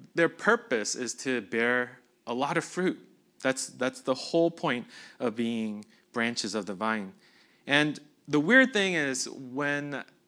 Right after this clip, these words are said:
we look at this chapter, we don't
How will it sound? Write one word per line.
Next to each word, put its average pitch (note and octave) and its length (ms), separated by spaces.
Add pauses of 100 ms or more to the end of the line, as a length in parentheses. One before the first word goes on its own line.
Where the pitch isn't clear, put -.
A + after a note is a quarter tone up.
(220)
we C3+ 200
look E3+ 320
at F#3+ 160
this - 520
chapter, A#2+ 760 (920)
we C3+ 160
don't A3 240